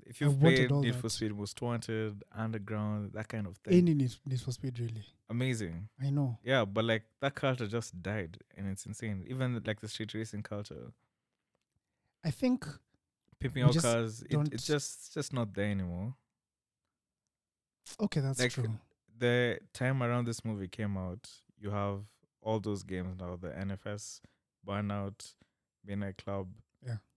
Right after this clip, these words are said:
Speaker 1: There's so many games with the exact same theme.
Speaker 2: Yeah.
Speaker 1: Yeah.
Speaker 2: Yeah.
Speaker 1: But these days, I mean, I guess Need for Speed is still around, but,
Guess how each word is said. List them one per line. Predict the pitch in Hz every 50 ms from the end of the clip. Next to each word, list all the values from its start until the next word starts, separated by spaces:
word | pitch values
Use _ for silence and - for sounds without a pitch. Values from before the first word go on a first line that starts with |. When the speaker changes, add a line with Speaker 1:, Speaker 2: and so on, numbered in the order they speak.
| _ _ _ _
Speaker 1:
There's | - 113 107
so | - - - 135
many | 127 127 123 120 113
games | 104 110 113 110 107 107 107 104 104 107 - - -
with | - 95
the | 95 95
exact | 95 95 101 113 110 104 -
same | - - 98 98
theme. | - - 107 101 95 90 98 92 98 - _ _ 143
Speaker 2:
Yeah. | 139 147 143 - _ _ _ _ -
Speaker 1:
Yeah. | 104 107 101 95 95 104 - _
Speaker 2:
Yeah. | 131 123 120 117 - _ _ _ -
Speaker 1:
But | 113 113
these | 113 107 107
days, | 113 120 120 113 107 104 101 104 - - - _ - _ _ - -
I | 107
mean, | 110 110 107 101 82 - - _ - - - _ - - -
I |
guess | 127 - 160 156 - - - - _ _ _ _ _ 120
Need | 110 104
for | - 104
Speed | 95 - - 117 110 90
is | 85 -
still | - - 98 90 82
around, | 82 87 90 90 85 82 82
but, | - -